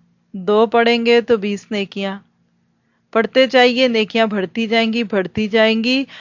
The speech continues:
اور آپ بالکل وہاں پہنچ جائیں گے جہاں آپ نے سوچا بھی نہیں ہوگا۔ تو ہدن کب ملتی ہے؟ جب کتاب کو سمجھ کے پڑھتے ہیں،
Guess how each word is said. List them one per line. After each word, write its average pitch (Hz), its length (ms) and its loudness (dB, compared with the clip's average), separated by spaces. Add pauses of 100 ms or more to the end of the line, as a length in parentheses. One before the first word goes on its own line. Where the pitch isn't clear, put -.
(120)
اور 208 180 2
آپ 208 280 4 (120)
بالکل 220 720 -2
وہاں 226 220 4
پہنچ 202 400 -4
جائیں 196 300 -4
گے 226 200 4 (460)
جہاں 233 500 2 (280)
آپ 202 280 -2
نے 214 80 -4
سوچا 196 340 -6
بھی 185 160 -8
نہیں 190 160 -8
ہوگا۔ 180 340 -8 (420)
تو 226 380 -2
ہدن 220 320 2
کب 277 200 4
ملتی 269 460 0
ہے؟ 302 220 2 (120)
جب 226 260 0
کتاب 208 500 0
کو 240 140 0
سمجھ 220 480 -4
کے 240 120 0
پڑھتے 190 360 -4
ہیں، 180 140 -10